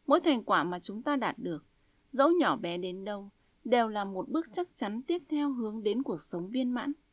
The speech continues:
Chúng ta nên vươn xa tới đâu?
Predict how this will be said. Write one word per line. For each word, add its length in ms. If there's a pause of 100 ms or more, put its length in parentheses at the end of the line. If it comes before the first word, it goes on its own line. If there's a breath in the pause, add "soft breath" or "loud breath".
(1700)
Chúng 240
ta 180
nên 240
vươn 200
xa 300
tới 160
đâu? 200